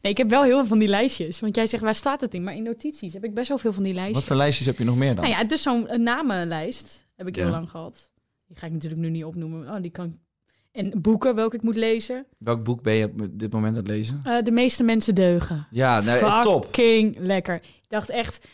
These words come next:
Speaker 1: "Hè, hè, oké, iets positiefs."
Speaker 2: Ja, uitleg van het boek is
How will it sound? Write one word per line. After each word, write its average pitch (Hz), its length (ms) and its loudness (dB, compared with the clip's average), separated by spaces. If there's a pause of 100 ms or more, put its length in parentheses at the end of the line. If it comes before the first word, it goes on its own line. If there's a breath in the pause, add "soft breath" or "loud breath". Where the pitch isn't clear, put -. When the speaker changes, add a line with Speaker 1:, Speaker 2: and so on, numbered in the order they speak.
(100)
Speaker 1:
"Hè, 240 240 0
hè, 180 240 2 (260 loud breath)
oké, 190 520 2
iets 285 180 2
positiefs." 233 680 0
Speaker 2:
Ja, 104 380 2 (220)
uitleg 139 340 2
van 139 120 2
het 120 100 2
boek 175 240 2
is - 360 0